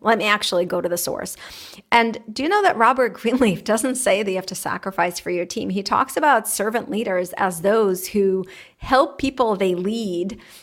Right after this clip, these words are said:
find greater well-being, uh, bring out their inner wisdom,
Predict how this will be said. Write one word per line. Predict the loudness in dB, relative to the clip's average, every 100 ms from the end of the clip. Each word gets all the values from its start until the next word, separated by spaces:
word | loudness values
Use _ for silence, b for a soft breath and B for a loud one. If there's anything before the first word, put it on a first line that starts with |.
| B
find | 0 2 4 0
greater | 4 4 4 2
well-being, | 2 2 2 2 0 0 -2 -4 B B 0
uh, | 2 2
bring | 2 2 4
out | 0 2
their | 0 0
inner | 0 2 4
wisdom, | 4 2 2 2 2 0